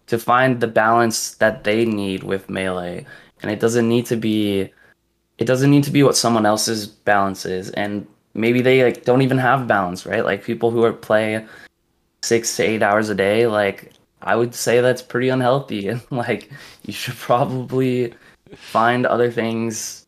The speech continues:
to, you know, keep your mind preoccupied with and your body, because you don't wanna wear down your hands too much,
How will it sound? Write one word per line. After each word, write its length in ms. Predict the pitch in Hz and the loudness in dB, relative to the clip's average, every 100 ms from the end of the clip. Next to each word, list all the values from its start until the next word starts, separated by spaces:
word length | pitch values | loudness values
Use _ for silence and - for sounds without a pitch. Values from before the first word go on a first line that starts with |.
| _ | _
to, 600 | 110 110 107 107 104 98 - - | -6 -4 -4 -4 -4 -4 -6 -12
you 80 | 107 | -8
know, 220 | 104 101 | -6 -6
keep 260 | - 120 110 | -8 -10 -4
your 100 | 110 | -2
mind 340 | 104 101 104 | 0 0 -2
preoccupied 580 | - 107 104 104 113 101 | -2 0 0 -2 -2 -2
with 240 | 107 107 - | -2 -4 -6
and 120 | 101 | -6
your 100 | 101 | -6
body, 400 | 95 101 104 104 | -2 0 0 -2
because 600 | 98 98 98 98 98 - - - _ _ _ _ _ - | -6 -4 -2 -2 -6 -14 -20 -20 _ _ _ _ _ -12
you 80 | 110 | 0
don't 160 | 127 | 2
wanna 140 | 135 135 | 4 4
wear 200 | 127 131 | 4 4
down 240 | 123 127 | 4 2
your 100 | 123 | 0
hands 360 | 127 117 117 - | 0 0 0 -2
too 120 | 120 | -4
much, 500 | 113 110 110 - | 0 0 0 -4